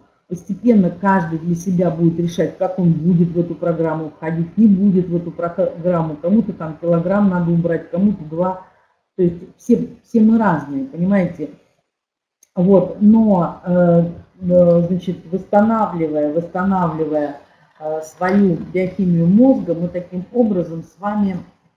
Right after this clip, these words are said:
мы таким образом с вами будем восстанавливать весь организм, целом.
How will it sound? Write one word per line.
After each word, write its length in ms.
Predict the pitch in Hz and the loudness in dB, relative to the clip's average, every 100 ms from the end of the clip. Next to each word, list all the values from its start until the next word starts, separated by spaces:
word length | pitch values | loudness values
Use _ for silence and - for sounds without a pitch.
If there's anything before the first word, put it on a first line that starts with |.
| _ _ _ _ _ _ - | _ _ _ _ _ _ -4
мы 140 | 190 190 | -2 -2
таким 300 | 180 185 - | -4 -6 -4
образом 380 | 220 196 170 165 | -2 0 -2 -6
с 120 | 170 175 | -8 -10
вами 320 | 185 180 170 - _ _ _ 175 | -6 -4 -6 -8 _ _ _ -2
будем 280 | 202 190 175 | 0 2 0
восстанавливать 720 | 175 - 196 202 196 180 - | -4 -2 0 2 2 0 0
весь 180 | 202 190 | -4 -2
организм, 500 | 180 185 190 175 - _ - | -2 0 0 -2 -6 _ 2
целом. 400 | 220 156 127 127 | 4 4 0 -8